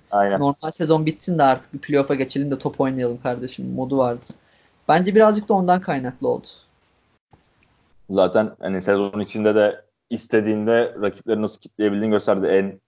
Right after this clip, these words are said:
Speaker 1: klasik örneği genel olarak şeydir o. Ben Simmons'dan arka arkaya top çalmaları, Ben Simmons'a hayatı dar etme şeyi falan.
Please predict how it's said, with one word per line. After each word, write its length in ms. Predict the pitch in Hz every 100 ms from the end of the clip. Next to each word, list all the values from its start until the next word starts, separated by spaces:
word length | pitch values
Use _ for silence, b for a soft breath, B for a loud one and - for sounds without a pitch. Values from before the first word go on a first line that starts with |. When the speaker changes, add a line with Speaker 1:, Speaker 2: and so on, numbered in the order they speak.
| -
Speaker 1:
klasik 380 | 110 98 - 107
örneği 420 | 95 92 98 110
genel 200 | 104 92
olarak 320 | 90 92 120
şeydir 220 | - 92
o. 200 | 87 87
Ben 140 | 101 95
Simmons'dan 500 | - 101 95 95 92
arka 300 | 92 98 98
arkaya 280 | 95 98 -
top 220 | 92 -
çalmaları, 460 | 95 87 87 87
Ben 120 | 90 90
Simmons'a 400 | 90 90 90 87
hayatı 460 | 90 90 - 90 _ _ 101
dar 140 | 95 92
etme 360 | 90 90 85 -
şeyi 240 | - 78
falan. 240 | 82 80